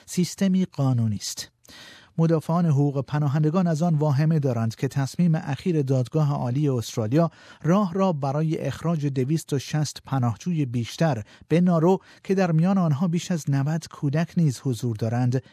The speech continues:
هموار کند و این امر در واقع متعاقب ادعاهای مربوط به تجاوز جنسی کودکان و همچنین دیگر بدرفتاری‌ها با آنها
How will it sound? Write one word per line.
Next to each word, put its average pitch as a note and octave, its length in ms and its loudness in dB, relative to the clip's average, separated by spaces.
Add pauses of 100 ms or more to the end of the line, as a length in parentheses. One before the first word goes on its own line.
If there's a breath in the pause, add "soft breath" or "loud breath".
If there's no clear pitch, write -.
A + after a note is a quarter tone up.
(120)
هموار A#2 420 -2
کند A2 360 -8 (680 loud breath)
و A2+ 40 -8
این A2+ 240 -2
امر A#2+ 300 -2
در A#2+ 140 0
واقع A#2+ 200 -2
متعاقب C3+ 560 0
ادعاهای C3+ 680 0
مربوط C#3+ 420 0
به D3+ 140 -2
تجاوز C3 640 -2
جنسی C3+ 580 -2
کودکان D3+ 560 0 (360 loud breath)
و B2+ 60 -6
همچنین C#3 500 -2
دیگر A#2+ 320 -4
بدرفتاری‌ها B2+ 880 -2
با C#3 180 0
آنها C3 320 0